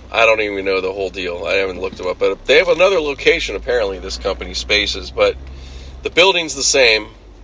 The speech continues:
in terms of, like, when you look at it, it's the same as what I worked in. Interior-wise, obviously, it's gonna be different. But,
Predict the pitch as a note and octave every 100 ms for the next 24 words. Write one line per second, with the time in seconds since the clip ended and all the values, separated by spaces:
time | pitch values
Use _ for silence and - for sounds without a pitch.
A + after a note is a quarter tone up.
0 | - G#2+ B2 A2+ G#2+ G2+ G#2 G2 - -
1 | - - - - G#2+ G2+ A2 A2 G#2 F#2+
2 | F#2+ - - G2+ - G#2+ G2+ F#2 G2 G2
3 | F2+ F#2 G2 - F#2 F#2 F#2+ - - -
4 | - - - - - A2 G#2 C#3+ C#3 A2+
5 | G2 G2 F2+ G2 F#2 F#2+ F#2 F2+ - F2
6 | F2+ A2 G2+ E2+ E2+ - F#2+